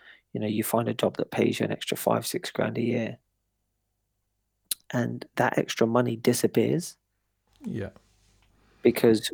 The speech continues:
Speaker 1: you know, "Oh, I'm earning this much now, so instead of getting these trainers, I get these trainers.
Speaker 2: Yeah.
Speaker 1: Instead of driving this car, I drive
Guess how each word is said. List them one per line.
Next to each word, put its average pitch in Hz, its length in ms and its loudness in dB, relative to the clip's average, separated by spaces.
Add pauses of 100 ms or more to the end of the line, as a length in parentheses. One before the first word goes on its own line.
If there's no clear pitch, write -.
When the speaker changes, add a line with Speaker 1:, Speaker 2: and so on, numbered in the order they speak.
(560)
Speaker 1:
you 120 140 2
know, 110 180 0
"Oh, 113 240 4
I'm 117 200 2
earning 113 280 2
this - 180 2
much - 220 -2
now, 98 260 0
so - 200 0
instead 113 320 2
of 117 100 2
getting - 220 2
these 117 240 2
trainers, 95 420 -4
I 127 80 0
get - 180 -4 (220)
these 107 240 -2
trainers. - 560 -6
Speaker 2:
Yeah. 101 240 -8
Speaker 1:
Instead 120 280 2
of 120 140 0
driving 113 400 -6
this - 220 0
car, - 340 -6 (120)
I - 40 2
drive 117 380 -2